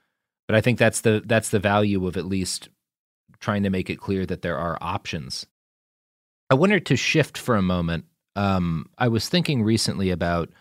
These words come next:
I think probably the earliest back book of yours that I've read, Pirate Cinema, which is heavily involved. I think I'm gonna, you know, i-, i-, if, if you're one of the folks like me, uh, who was on the internet back when, you know, file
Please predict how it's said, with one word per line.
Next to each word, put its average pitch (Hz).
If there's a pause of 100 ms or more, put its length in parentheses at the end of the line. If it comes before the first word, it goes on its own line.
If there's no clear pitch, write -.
(200)
I -
think 117
probably 123
the 104
earliest 117
back 98
book 90
of 85
yours 85
that 82
I've 76
read, 73 (140)
Pirate 87
Cinema, 76 (400)
which 95
is 90
heavily 120
involved. 92
I 92
think 101
I'm 104
gonna, 104
you 98
know, 87 (340)
i-, - (100)
i-, - (140)
if, 120
if 117
you're 110
one 123
of 117
the 107
folks 107
like 95
me, 101 (420)
uh, 92
who 95
was 90
on 104
the 98
internet 95
back 92
when, 87 (160)
you 95
know, 85
file 95